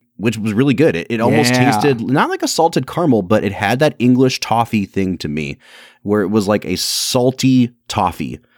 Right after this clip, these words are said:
Speaker 1: You're right about the way that the, the smoke is on this. It's just like a little wisp on the very end of the palate for me. It was a really pleasant drinking experience.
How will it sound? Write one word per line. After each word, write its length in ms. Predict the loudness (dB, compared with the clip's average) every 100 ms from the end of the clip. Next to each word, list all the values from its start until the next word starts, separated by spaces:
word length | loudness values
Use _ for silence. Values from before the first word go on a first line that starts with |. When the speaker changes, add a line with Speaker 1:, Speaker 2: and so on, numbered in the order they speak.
| _ _ _ _ -2
Speaker 1:
You're 280 | 2 4
right 240 | 4 2 2
about 280 | 2 0 0
the 80 |
way 200 | 2 2
that 260 | 4 2 0
the, 160 | -2 0
the 160 | -2
smoke 420 | 0 2 2 2
is 220 | -2 -2 0
on 140 | -4
this. 160 | -4 -6
It's 120 | -8
just 280 | -6 -4 -2
like 120 | 0
a 60 |
little 460 | 2 4 4 4 2
wisp 400 | 2 2 0 -8 -10 -2
on 160 | 0
the 80 | 0
very 600 | -2 -2 2 2 2 0
end 240 | 0 0
of 120 | 0 -4
the 40 |
palate 440 | -4 -2 -2 -4
for 100 | -6
me. 260 | -4 -2 -4 -8 _ _ _ -2
It 80 |
was 160 | 0 2
a 80 | 0
really 420 | 2 2 4 2
pleasant 600 | -2 0 2 2 0 0
drinking 320 | 0 0 0
experience. 760 | -2 -6 -4 -2 -2 -4 -6